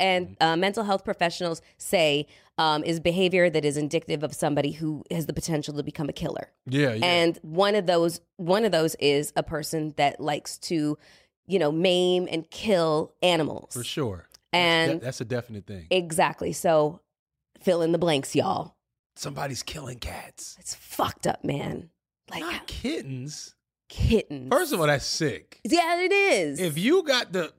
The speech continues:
Speaker 2: the, the balls, first of all, why?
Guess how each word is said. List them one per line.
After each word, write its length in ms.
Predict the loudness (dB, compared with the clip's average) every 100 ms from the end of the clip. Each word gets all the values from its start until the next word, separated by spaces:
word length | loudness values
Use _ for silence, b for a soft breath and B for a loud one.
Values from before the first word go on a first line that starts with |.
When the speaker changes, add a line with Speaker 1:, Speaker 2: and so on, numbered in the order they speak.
| -6
Speaker 2:
the, 260 | -4 -4 -10 -6
the 140 | -4 -4
balls, 880 | -4 2 4 6 6 4 2 -4
first 300 | 0 0 0
of 80 | 0
all, 160 | 0 2
why? 500 | 2 4 2 -4